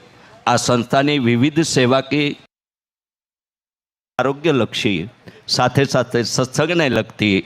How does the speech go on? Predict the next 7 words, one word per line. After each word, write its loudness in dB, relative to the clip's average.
એ 2
સેવા 2
કર્મોની 0
એ 4
શૃંખલામાં 0
આજે 4
જ્યારે 0